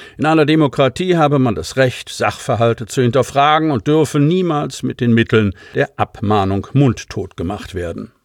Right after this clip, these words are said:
Die Grenzen der Meinungsäußerung, auf die sich der auf einen Followerstamm von siebentausenddreihundertneunundvierzig Accounts blickende Facebooker beruft, sieht Oliver Ebgen klar überschritten.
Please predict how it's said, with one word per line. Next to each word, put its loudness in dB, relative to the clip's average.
Die 2
Grenzen 0
der 4
Meinungsäußerung, 2
auf 0
die -2
sich -2
der 4
auf -4
einen -2
Followerstamm 2
von 2
siebentausenddreihundertneunundvierzig 0
Accounts 0
blickende 0
Facebooker 0
beruft, 2
sieht -2
Oliver 2
Ebgen 2
klar 2
überschritten. -2